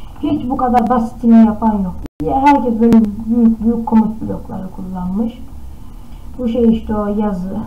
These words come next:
hazırlamıştır filan. Bir daha deneyelim.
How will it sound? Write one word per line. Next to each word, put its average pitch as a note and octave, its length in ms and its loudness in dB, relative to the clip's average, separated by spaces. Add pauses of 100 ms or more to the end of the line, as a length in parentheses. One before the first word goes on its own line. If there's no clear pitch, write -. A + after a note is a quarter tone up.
(260)
hazırlamıştır F#3 760 -6 (180)
filan. F#3+ 220 -8 (720)
Bir G4+ 100 2
daha F#4+ 260 6
deneyelim. C4+ 460 2